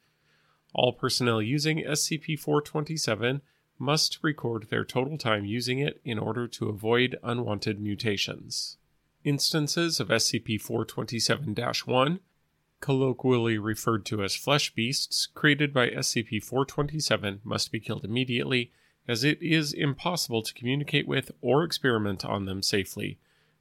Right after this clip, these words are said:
For this reason, instances of S C P four twenty-seven dash one are classified as Keter. Description:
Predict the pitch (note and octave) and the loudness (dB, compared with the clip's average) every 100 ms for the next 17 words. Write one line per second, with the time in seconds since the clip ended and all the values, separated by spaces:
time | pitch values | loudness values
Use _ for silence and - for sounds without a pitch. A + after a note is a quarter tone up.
0 | _ - D#3+ E3+ E3 - A2 G2 G#2 - | _ 0 2 2 0 0 0 0 -4 -2
1 | D3 C#3+ - B2+ - C3 A2+ G#2+ G#2 A#2 | -2 0 -2 -2 0 0 0 0 0 -2
2 | - G2+ - B2+ C3+ - C#3 D3 C3+ G#2+ | -2 -6 0 0 0 0 -2 -2 -2 -2
3 | G#2 G#2 G#2+ - G#2+ G2 G2 A2+ - G2+ | 0 4 4 2 -2 -2 -2 -4 0 0
4 | - - G#2 G2 F#2+ F#2 - - A2+ G2+ | 0 0 0 2 0 -2 -4 -4 -4 -4
5 | G2 - _ _ _ _ _ _ D#3 C#3 | -6 -10 _ _ _ _ _ _ 0 0
6 | - A2+ - - A#2+ | 0 -2 -4 -6 -10